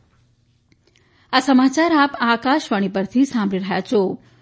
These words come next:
આ સમાચાર આપ અમારી YouTube ચેનલ એ આઈ આર ન્યૂઝ ગુજરાત પર પણ સાંભળી શકશો.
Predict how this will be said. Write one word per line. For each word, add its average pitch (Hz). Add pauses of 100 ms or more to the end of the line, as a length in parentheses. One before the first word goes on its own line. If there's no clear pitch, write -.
(240)
આ 202
સમાચાર 220
આપ 190
અમારી 208
YouTube 269
ચેનલ 277 (260)
એ 269
આઈ 277
આર 277
ન્યૂઝ 240
ગુજરાત 190
પર 214
પણ 247
સાંભળી 240
શકશો. 185